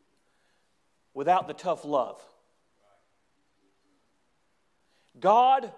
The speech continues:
wants to bring you out of the ash heap. I can't explain to you why God allowed you to get there. I can't explain to you the actions of other people.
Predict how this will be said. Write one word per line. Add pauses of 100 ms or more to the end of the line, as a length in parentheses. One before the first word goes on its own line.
wants
to
bring (100)
you (160)
out
of
the
ash
heap. (1500)
I
can't
explain
to
you
why
God
allowed
you
to
get
there. (480)
I
can't
explain
to
you
the
actions
of
other
people.